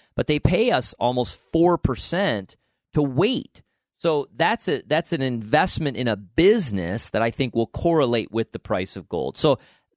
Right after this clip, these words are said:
that's kinda how I'm approaching it in, in a personal account as well. But I think, Jake, your, your understanding is right, but I would say very, uh, carefully, um, be cautious not to go down the rabbit hole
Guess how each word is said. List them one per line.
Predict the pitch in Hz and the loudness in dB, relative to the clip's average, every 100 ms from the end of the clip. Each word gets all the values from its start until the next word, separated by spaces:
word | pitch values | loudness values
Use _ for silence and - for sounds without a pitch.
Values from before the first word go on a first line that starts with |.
| - | 0
that's | 180 180 | 0 0
kinda | - 165 127 | -2 -2 -2
how | 117 123 120 | 0 2 4
I'm | 127 120 | 2 0
approaching | 101 - 101 - 101 95 | 0 2 0 -2 -6 -4
it | 92 - | -4 -2
in, | 104 101 98 | 0 0 0
in | 113 104 | 0 0
a | |
personal | - 107 95 101 92 | 2 0 0 -2 -2
account | 90 104 92 87 | -2 -2 -2 -4
as | 85 | 0
well. | 101 92 85 | 2 2 0
But | 92 - _ _ - | -2 -6 _ _ -4
I | 143 | -2
think, | 240 240 - | 0 -2 -2
Jake, | - 175 170 139 | 0 0 0 0
your, | 131 123 _ | 0 -2 _
your | 107 123 - | -4 -2 0
understanding | 156 180 151 - 131 147 160 160 | 0 2 0 0 -2 -2 -2 0
is | 151 123 | -2 2
right, | 127 143 160 | 2 4 2
but | 131 117 | 0 2
I | 123 | 2
would | 131 | 0
say | - 139 110 | 0 0 0
very, | 101 120 139 156 143 _ - | -2 0 2 2 0 _ -4
uh, | 120 92 - | -2 -2 0
carefully, | 131 170 160 - 113 104 101 - _ _ - | 2 2 2 0 2 2 0 -4 _ _ -4
um, | 113 107 101 98 120 107 | -2 -2 -4 -8 _ 0
be | 214 | 0
cautious | 254 - 156 147 151 - 107 104 - | 0 2 4 4 4 2 0 0 -2
not | 107 120 143 - | -2 -2 -2 -4
to | 147 | -4
go | 147 139 | 0 0
down | 123 120 120 | 0 0 0
the | 101 | 0
rabbit | 98 110 123 120 107 | 2 2 4 2 2
hole | 107 104 95 92 | 2 4 4 2